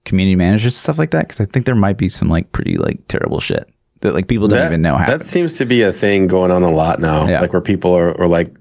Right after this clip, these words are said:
Speaker 2: randomly, communities will go, like, start flagging streamers or start flagging people to get them in trouble. 'Cause it's, it's just mass. It's just, like, mass flagging
Speaker 1: It's crazy.
Speaker 2: triggers the systems to be like, "Oh, something's wrong. Let's, let's,
Speaker 1: It's crazy.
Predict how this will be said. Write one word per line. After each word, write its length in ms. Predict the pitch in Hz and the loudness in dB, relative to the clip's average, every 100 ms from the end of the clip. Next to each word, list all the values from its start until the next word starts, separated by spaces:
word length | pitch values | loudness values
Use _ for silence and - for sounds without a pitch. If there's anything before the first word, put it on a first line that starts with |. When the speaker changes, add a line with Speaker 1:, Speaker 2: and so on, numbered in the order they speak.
| _ | _
Speaker 2:
randomly, 720 | 87 90 90 90 90 87 82 - _ _ - | -2 0 2 2 2 2 -2 -14 _ _ -4
communities 440 | 117 113 113 104 | 0 2 2 2
will 60 | 101 | 0
go, 280 | 85 95 95 | 2 2 4
like, 180 | 87 85 | 2 0
start 260 | - 95 - | -2 -2 -2
flagging 400 | 92 87 87 85 | 0 2 2 0
streamers 540 | - 90 90 90 85 | 0 0 2 2 0
or 60 | 85 | -2
start 260 | - 85 - | 0 -2 -2
flagging 340 | 87 87 87 | -2 0 -2
people 240 | 98 87 85 | -2 -2 -2
to 120 | 87 | -2
get 160 | 87 | -2
them 300 | 87 85 85 - _ _ _ _ _ _ _ _ | 0 -2 -2 -8 _ _ _ _ _ _ _ _
in 80 | 98 | -2
trouble. 380 | 95 90 95 - - _ - | 0 0 0 -4 -14 _ -6
'Cause 100 | 98 | -2
it's, 140 | 104 113 | 0 0
it's 120 | 98 | -2
just 180 | 120 90 | -2 -2
mass. 440 | 87 95 - - | 0 -2 -4 -10
It's 140 | - | -6
just, 200 | - - | -4 -2
like, 80 | 87 | -2
mass 300 | 85 87 92 | 0 0 0
flagging 560 | - 92 90 87 85 87 - - _ _ | -2 0 0 2 0 -2 -10 -20 _ _
Speaker 1:
It's 80 | - | -8
crazy. 200 | 64 65 | -6 -2
Speaker 2:
triggers 320 | 107 98 98 | -2 0 0
the 80 | 95 | 0
systems 480 | - 107 101 104 - | 0 0 0 -2 -2
to 80 | 82 | -2
be 100 | 87 | 0
like, 200 | 78 64 | 0 -2
"Oh, 100 | 62 | -2
something's 360 | 117 110 101 | -4 -2 0
wrong. 300 | 98 117 107 - - | 2 2 -2 -6 -6
Let's, 220 | 95 - | -8 -4
let's, 240 | 90 98 - | -4 -4 -6
Speaker 1:
It's 60 | - | -6
crazy. 340 | - - | -6 -6